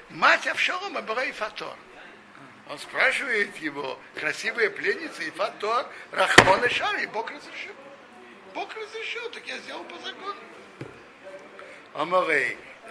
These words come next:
Гейдвараш Смухим, ты не учил, э, главки, которые стоят одна возле другой, сопряжённые.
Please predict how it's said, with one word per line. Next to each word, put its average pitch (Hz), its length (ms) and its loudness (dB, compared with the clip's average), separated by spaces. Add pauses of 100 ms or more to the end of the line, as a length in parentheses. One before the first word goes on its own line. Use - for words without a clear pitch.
Гейдвараш 170 480 0 (120)
Смухим, 220 400 -14 (360)
ты 202 120 -6
не 214 200 -2 (140)
учил, - 380 -4 (800)
э, 143 120 -6 (1120)
главки, 185 480 2
которые 196 440 -4
стоят 220 400 -4
одна 196 280 -2
возле 190 300 -4
другой, 156 340 -6
сопряжённые. 202 640 -8